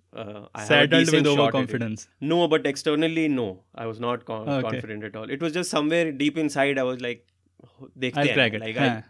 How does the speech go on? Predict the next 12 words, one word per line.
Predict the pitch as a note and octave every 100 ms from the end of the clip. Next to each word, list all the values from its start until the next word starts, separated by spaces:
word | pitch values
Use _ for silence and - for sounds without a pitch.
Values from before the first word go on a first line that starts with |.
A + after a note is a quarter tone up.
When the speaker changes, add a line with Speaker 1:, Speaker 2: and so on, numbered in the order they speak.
| F#3
Speaker 1:
not | B3 C4
"I'll | A#3+
crack | - F#3 E3+
it," | D#3+
but, | C#3+ C#3+
like, | C#3 -
"Let's | C3 B2+ A#2+
see." | - G#2 G#2+ _ _
Speaker 2:
Hmm. | C#3 B2 G#2+ G#2
Speaker 1:
I | A2+
would | C#3 C#3
rather | C3 C#3+